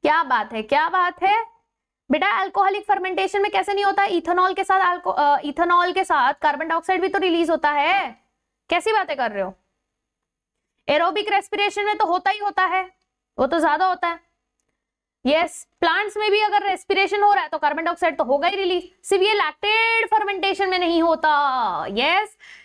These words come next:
किस में नहीं होता? लैक्टेट फर्मेंटेशन में कार्बन डाइऑक्साइड रिलीज नहीं होता है।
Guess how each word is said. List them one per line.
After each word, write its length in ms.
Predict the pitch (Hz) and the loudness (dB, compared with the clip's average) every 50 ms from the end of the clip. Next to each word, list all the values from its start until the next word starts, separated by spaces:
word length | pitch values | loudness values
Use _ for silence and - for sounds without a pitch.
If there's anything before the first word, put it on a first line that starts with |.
| _ | _
किस 140 | - 339 294 | -2 0 0
में 100 | 359 381 | 2 0
नहीं 140 | 381 381 381 | 0 2 2
होता? 340 | 381 381 381 392 415 453 480 | 2 2 2 2 0 0 0
लैक्टेट 600 | 427 320 285 294 294 311 _ - 415 427 427 427 | -2 -2 0 0 -2 -2 _ -2 -2 0 0 0
फर्मेंटेशन 600 | 427 427 403 381 392 381 359 381 349 370 370 359 | 2 0 0 0 0 -2 -2 -2 0 0 -2 0
में 100 | 359 370 | 0 0
कार्बन 280 | 359 359 330 320 330 320 | 2 2 0 0 0 -2
डाइऑक्साइड 360 | 320 320 320 - 339 339 - | -4 -4 -2 0 0 0 0
रिलीज 460 | - 320 311 359 381 440 523 480 - - | 0 2 2 2 2 2 0 0 -4 -4
नहीं 380 | 277 269 277 220 262 339 339 | -4 -2 -2 0 0 0 2
होता 300 | 311 320 311 302 285 269 | 2 2 2 2 2 0
है। 400 | 254 240 240 202 - - - _ | 0 0 -2 -4 -4 -6 -12 _